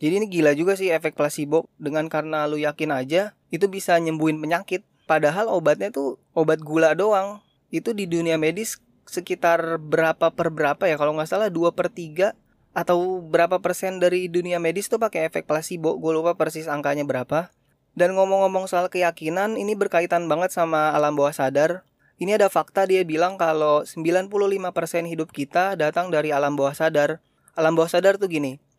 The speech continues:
Ini gara-gara episode ini gue jadi ngulik-ngulik tentang alam bawah sadar. Dan gue dapet dari Kompasiana, penulisnya Firman Pratama.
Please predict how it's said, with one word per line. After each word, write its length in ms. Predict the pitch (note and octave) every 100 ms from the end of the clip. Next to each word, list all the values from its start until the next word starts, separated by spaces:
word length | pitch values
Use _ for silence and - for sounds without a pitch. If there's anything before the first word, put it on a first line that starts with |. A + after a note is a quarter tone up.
| _
Ini 160 | F3 G#3
gara-gara 400 | G#3+ F#3 D#3+ D#3
episode 320 | D3+ D3+ D3+
ini 160 | D#3+ F3+
gue 240 | F#3 E3
jadi 80 | D3+
ngulik-ngulik 560 | D3 C#3+ C#3+ C#3+ D3 -
tentang 320 | D3+ D3 C#3
alam 240 | C3+ C3+
bawah 80 | C3+
sadar. 560 | C#3 C3 C3+ D3 E3 -
Dan 320 | D3+ C#3+ C#3 C#3+
gue 160 | E3
dapet 240 | D#3+ D#3 D3
dari 160 | D3
Kompasiana, 800 | D3 C#3+ C#3+ - C#3 C3 D3+ -
penulisnya 640 | - D3+ D3+ D3+ - F3+ F3
Firman 400 | E3 D#3+ D#3 D#3
Pratama. 560 | D3+ D3+ D#3+ D#3 D3+